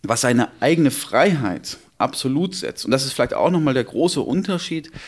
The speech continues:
Ähm, Fromm hatte sich dann ja von der, sag ich mal, den,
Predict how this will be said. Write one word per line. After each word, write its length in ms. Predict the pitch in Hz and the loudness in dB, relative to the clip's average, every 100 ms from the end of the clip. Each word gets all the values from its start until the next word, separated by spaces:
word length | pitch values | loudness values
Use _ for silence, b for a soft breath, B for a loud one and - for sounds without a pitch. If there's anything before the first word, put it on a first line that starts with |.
| B B | B B
Ähm, 320 | 123 127 127 - - B B - - | 2 4 2 -4 -20 B B -20 -14
Fromm 340 | - - 160 | -2 2 2
hatte 160 | 147 131 | 2 0
sich 120 | 127 | 0
dann 140 | 123 | 0
ja 80 | 120 | 0
von 220 | - 120 | 0 0
der, 260 | 120 107 95 87 B B B _ | 2 2 0 -4 B B B _
sag 140 | - - | -20 -14
ich 40 | |
mal, 80 | 101 | -8
den, 300 | 101 92 | -4 -4